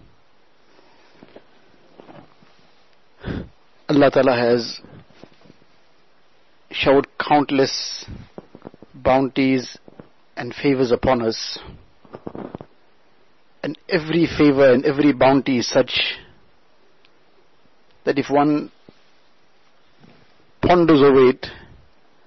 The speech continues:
one will be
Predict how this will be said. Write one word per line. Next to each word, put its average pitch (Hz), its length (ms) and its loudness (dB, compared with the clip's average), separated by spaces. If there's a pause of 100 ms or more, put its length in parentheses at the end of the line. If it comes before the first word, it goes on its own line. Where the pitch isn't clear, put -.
(1900)
one 151 160 2
will 147 160 4
be 156 480 2